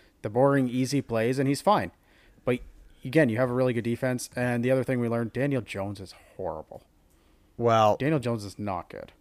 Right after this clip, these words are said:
Speaker 2: Yeah, it didn't look good for Danny Dimes. Also, uh,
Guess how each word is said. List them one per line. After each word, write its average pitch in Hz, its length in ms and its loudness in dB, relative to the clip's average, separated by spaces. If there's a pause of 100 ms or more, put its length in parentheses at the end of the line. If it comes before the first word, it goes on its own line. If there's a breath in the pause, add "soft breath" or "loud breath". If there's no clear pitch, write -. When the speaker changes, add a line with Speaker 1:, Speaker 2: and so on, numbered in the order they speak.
(200)
Speaker 2:
Yeah, 73 380 -6 (280)
it 123 100 0
didn't 151 200 2
look 117 200 2
good 104 200 0
for - 80 -10
Danny 82 300 -8
Dimes. - 500 -12 (220)
Also, 104 580 2 (720 soft breath)
uh, 92 340 4